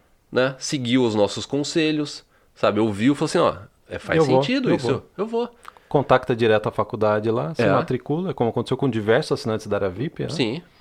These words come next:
Speaker 1: É.
Speaker 2: E hoje eles estão lá, muitos estão mandando mensagem pra gente que já conseguiram emprego,
Speaker 1: Sim.
Speaker 2: ou que já imigraram, né?
Speaker 1: É.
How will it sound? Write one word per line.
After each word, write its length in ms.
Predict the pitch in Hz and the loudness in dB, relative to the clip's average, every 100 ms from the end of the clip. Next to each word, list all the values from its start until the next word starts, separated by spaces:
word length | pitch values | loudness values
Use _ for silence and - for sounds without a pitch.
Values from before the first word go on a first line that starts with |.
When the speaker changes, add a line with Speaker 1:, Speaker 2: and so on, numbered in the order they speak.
| _ _ 330 | _ _ -6
Speaker 1:
É. 240 | 117 107 175 _ | 0 0 -2 _
Speaker 2:
E 100 | 151 | 0
hoje 220 | 135 123 | 2 2
eles 120 | 135 | -2
estão 220 | 139 165 156 | -4 -4 -2
lá, 280 | 135 165 156 - | -4 -6 -10 -6
muitos 340 | 120 135 147 | 0 2 0
estão 180 | - 117 | 0 2
mandando 280 | 117 110 113 | 2 2 2
mensagem 400 | 120 - 117 - | 0 0 -2 0
pra 140 | 113 | -2
gente 260 | 101 110 - | 0 -4 -4
que 60 | |
já 100 | 107 | -6
conseguiram 380 | 107 - 104 110 | -6 -6 -4 -2
emprego, 420 | 160 190 185 196 190 - | 0 2 2 -2 -10 -10
Speaker 1:
Sim. 240 | - 123 | -6 -4
Speaker 2:
ou 140 | 160 151 | 4 4
que 160 | 139 | 4
já 140 | 107 117 | 2 2
imigraram, 640 | 117 139 143 139 208 165 | 2 2 4 2 2 0
né? 140 | 131 196 - | -2 -4 -4
Speaker 1:
É. 240 | 92 110 | -4 -4